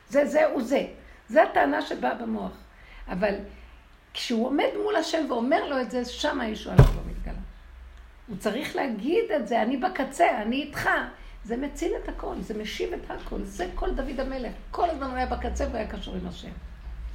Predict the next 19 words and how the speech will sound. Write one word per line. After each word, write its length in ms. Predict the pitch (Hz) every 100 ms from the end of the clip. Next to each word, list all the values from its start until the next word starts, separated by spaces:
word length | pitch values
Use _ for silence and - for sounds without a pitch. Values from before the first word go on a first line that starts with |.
| - - - - - - - - - - - - - - - - - - - - - - - - - - - - - - - - - - - - - - -
וגם 280 | 208 220 359
אם 280 | 494 440 370
יצא 160 | 370 392
לו, 140 | 392
יצא 340 | 339 - 269
לו. 140 | 226 185 185 - - - - - - - - - - - - - - - - - - - - - - - - - - - - - - - - -
הוא 100 | 220
צריך 220 | 233 -
להיות 220 | 277 269
חזק, 380 | - 208 - - - - -
יצא 280 | 247 - 277
לו. 120 | 240 - -
מי 140 | 254 403
הוא 100 | 415 415
בכלל? 240 | - 359 -
אף 200 | 330 -
אחד 180 | - 285
לא 80 | 226
קיים 180 | 214